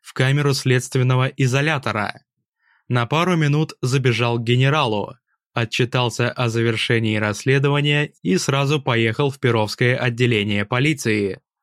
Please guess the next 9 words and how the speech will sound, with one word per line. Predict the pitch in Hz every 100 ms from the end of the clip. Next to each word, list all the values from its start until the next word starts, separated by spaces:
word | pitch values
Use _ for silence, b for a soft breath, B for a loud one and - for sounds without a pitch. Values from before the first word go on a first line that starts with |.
| _ _ -
По | 120
дороге | 117 117 139 156
позвонил | 143 117 117 117 117 110
следователю | - 120 113 113 107 117 107
Вакулову, | 107 104 123 127 135 139 139 139 b b b
велел | 123 160 170 160
ждать | 117 110 135 135
его | 120 113
приезда | 113 110 110 127 127 139